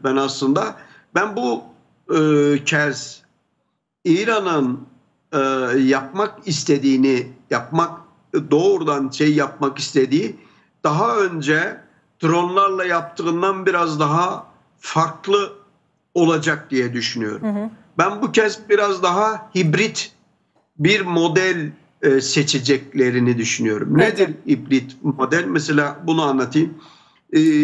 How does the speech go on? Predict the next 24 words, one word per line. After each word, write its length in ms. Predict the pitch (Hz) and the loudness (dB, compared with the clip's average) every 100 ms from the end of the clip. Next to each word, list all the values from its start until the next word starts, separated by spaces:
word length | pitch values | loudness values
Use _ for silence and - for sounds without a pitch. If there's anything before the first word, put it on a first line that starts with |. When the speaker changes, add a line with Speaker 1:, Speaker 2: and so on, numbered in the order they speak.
| 156 156 | 2 2
Speaker 1:
belki 320 | 240 233 262 | -2 -2 -2
hiç 260 | 262 - - _ 202 | -2 -4 -10 _ -2
doğrudan 440 | 226 214 214 214 | 0 0 0 -2
saldırı 500 | - 196 202 196 202 | 0 -2 0 0 0
da 60 | 180 | 0
yapmayabilirler. 840 | 143 - 131 120 117 107 104 110 | 0 -2 -2 -2 -4 -8 -10 -6
Speaker 2:
Hı 60 | 226 | -6
hı. 240 | 214 277 - | -6 -8 -6
Speaker 1:
Şimdi, 360 | - 208 262 | -2 -2 -2
e, 100 | 302 165 - - 170 - 196 | -4 -4 -6 -4 -4 -2 -6
söylemek 560 | - 208 202 214 220 156 | 2 2 4 2 0 -2
istediğim 400 | - 190 196 185 | 2 2 2 -4
şudur 260 | 190 180 | 0 0
Gülnay 440 | 139 147 156 170 147 | 2 2 2 2 -2
Hanım. 200 | 127 117 - - | -4 -8 -16 -8
Şimdi, 360 | - 226 220 202 - | 0 2 2 0 2
e, 80 | |
İsrail 520 | 175 170 165 247 254 240 | 2 2 -2 2 0 0
ne 100 | 233 | 0
yaptı? 540 | 208 160 - 170 240 - _ _ _ | 0 -2 -2 -2 -2 -12 _ _ _
İsrail 600 | - - 240 233 233 226 196 - - | -4 0 0 2 0 -2 -10 -16 -4
Haniye'yi, 760 | 170 202 202 196 208 214 214 - - | -2 2 4 2 2 2 0 -4 -2
e, 220 | 175 170 156 | 2 2 0
Tahran'da 920 | 202 190 160 139 135 127 160 233 - | 0 0 0 0 2 0 0 -2 -12